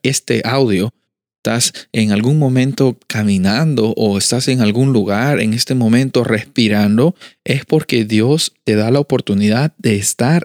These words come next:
en este planeta. Y sabes, eso va a definir mucho tu búsqueda de la verdad. Porque cuando reconoces de que todo lo que tú tienes y quién eres es por obra y gracia de un Dios de amor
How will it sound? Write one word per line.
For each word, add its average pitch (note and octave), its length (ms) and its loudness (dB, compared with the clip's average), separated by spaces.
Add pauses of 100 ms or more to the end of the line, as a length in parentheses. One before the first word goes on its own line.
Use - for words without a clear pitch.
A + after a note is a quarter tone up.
en A2 160 2
este A#2 320 0
planeta. G#2 600 -2 (760)
Y A#2+ 80 -2
sabes, C#3+ 400 0
eso D3 240 2
va D#3 80 4
a - 20 4
definir C3+ 400 2
mucho B2+ 480 0 (880)
tu C3 80 2
búsqueda C3 460 2
de A#2+ 100 4
la A2 120 2
verdad. B2+ 360 0 (560)
Porque A#2+ 160 0
cuando B2+ 240 0
reconoces B2 760 0
de A#2+ 100 0
que - 160 -4
todo D3 540 2 (120)
lo B2+ 160 0
que - 140 -2
tú C3+ 160 -2
tienes C3 500 0
y B2 80 -6
quién B2 320 0
eres A#2 380 2
es B2 160 -4
por A2+ 200 -2
obra C3 280 2
y A#2 80 2
gracia A2+ 420 0
de G2+ 100 2
un A2 140 0
Dios A2+ 220 2
de G2+ 60 -2
amor A2 340 -2